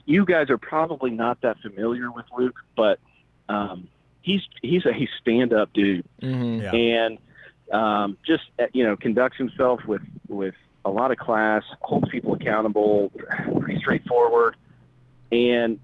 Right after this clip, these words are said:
Speaker 1: you know, if you're a coach's kid and your dad is in your ear saying, you know, "I'd like for you to play for this person," or, "I trust this person,"
Speaker 3: Right.
Speaker 1: Luke is the kind of guy that I would want my kids to play for. So I think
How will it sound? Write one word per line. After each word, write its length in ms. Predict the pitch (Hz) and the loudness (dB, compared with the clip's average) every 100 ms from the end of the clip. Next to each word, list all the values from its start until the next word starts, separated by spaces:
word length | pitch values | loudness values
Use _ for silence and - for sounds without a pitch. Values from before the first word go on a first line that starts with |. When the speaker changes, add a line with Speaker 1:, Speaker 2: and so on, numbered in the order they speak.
| - | -4
Speaker 1:
you 80 | 127 | -2
know, 120 | 113 | 0
if 180 | 117 135 | -2 0
you're 240 | 151 170 | 2 4
a 140 | 123 110 | 2 0
coach's 500 | - 143 143 - - | 0 0 0 -2 -2
kid 480 | - 151 143 143 139 | -4 2 4 4 2
and 200 | 117 120 | -2 0
your 120 | 113 | 0
dad 340 | 107 113 123 | 0 2 2
is 140 | 117 120 | 0 -2
in 100 | 117 | 0
your 140 | 110 | 0
ear 420 | 110 120 117 107 - - - | 2 2 2 2 -2 -8 -2
saying, 380 | 110 107 104 - | 0 0 -2 -2
you 100 | 117 | 0
know, 100 | 120 | 2
"I'd 120 | 135 | 2
like 200 | 135 123 | 0 0
for 100 | 120 | -6
you 40 | |
to 100 | 113 | -6
play 220 | - 120 | 2 2
for 140 | 113 113 | 2 0
this 180 | 113 - | -2 0
person," 360 | 117 110 98 | 0 0 2
or, 180 | 113 104 | 2 0
"I 40 | 95 | -2
trust 260 | 127 113 120 | -2 -4 -6
this 120 | - | -8
person," 440 | - 113 107 113 - | -2 -2 -2 -4 -2
Speaker 3:
Right. 300 | - 92 87 - - - - | -6 -4 -8 -10 -12 -14 -4
Speaker 1:
Luke 220 | 147 160 | -2 0
is 100 | 151 - | -2 0
the 80 | - | -2
kind 260 | - 151 | 0 0
of 80 | 139 | 2
guy 260 | 131 120 120 | 2 2 2
that 120 | 113 | 2
I 140 | 110 | 0
would 120 | 117 110 | -2 -6
want 200 | 110 92 | -10 -10
my 80 | |
kids 280 | 95 127 120 - | -8 -6 -6 -10
to 60 | |
play 260 | - 147 160 - | -2 2 2 -2
for. 220 | 90 92 | -8 -8
So 160 | - 127 | 0 0
I 60 | |
think 240 | - 165 | 2 -2